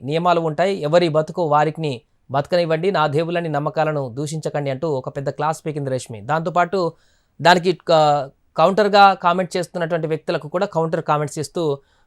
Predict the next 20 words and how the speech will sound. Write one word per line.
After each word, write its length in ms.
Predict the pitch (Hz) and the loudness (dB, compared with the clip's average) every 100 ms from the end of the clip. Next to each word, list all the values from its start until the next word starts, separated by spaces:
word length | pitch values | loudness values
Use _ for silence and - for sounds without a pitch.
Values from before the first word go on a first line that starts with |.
| - | -6
అదొక 240 | 147 156 | -4 -2
పెద్ద 140 | 160 | -2
చర్చా 380 | 160 175 165 202 | 0 0 0 2
వేదికలాగా 480 | 180 170 165 160 156 | 2 0 0 0 2
మారిపోయి 440 | 151 147 143 143 | 0 0 0 -2
ఎక్స్‌లో, 440 | 139 - 160 143 127 _ _ _ - | -4 -4 -2 0 -2 _ _ _ -8
ఆ, 200 | 131 131 | -4 -2
ఒకరు 520 | 131 143 180 170 151 - | -2 0 2 2 -2 -4
అనేటువంటి 420 | 143 151 151 143 | -4 -2 -2 -4
కామెంట్స్కి 480 | 143 143 143 - 147 | -2 -4 -4 -6 -8
రష్మి 280 | 131 - 143 | -8 -8 -8
కౌంటర్లు 400 | - 139 135 131 | -4 -4 -4 -8
ఇస్తూ 220 | - 131 | -8 -8
వెళ్తూనే 300 | 123 117 123 | -6 -6 -8
ఉంది. 160 | 104 98 | -8 -10
So, 160 | - | -10
ప్రస్తుతానికైతే 840 | 160 - - 185 170 156 175 156 143 _ _ _ | -4 -4 0 -2 0 -2 0 0 -2 _ _ _
ఇది 300 | 143 156 151 | -4 -2 -2
నిరంతర 360 | 135 156 175 170 | 0 0 0 -2
ప్రక్రియలాగా 840 | 160 151 156 156 151 147 160 139 | -4 -6 -4 0 0 2 2 2